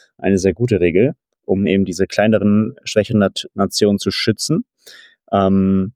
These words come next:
das Problem ist leider, dass sie in diesem konkreten Fall jetzt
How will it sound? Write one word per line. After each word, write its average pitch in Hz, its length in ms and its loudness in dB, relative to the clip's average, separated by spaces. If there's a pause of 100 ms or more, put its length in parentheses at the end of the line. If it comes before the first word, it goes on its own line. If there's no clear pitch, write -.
(640)
das - 120 -12
Problem 110 280 2
ist 107 100 -4
leider, 110 160 6
dass 107 120 2
sie 113 80 0
in 107 100 2
diesem 110 520 0
konkreten 113 480 -4
Fall 113 260 0
jetzt - 460 -4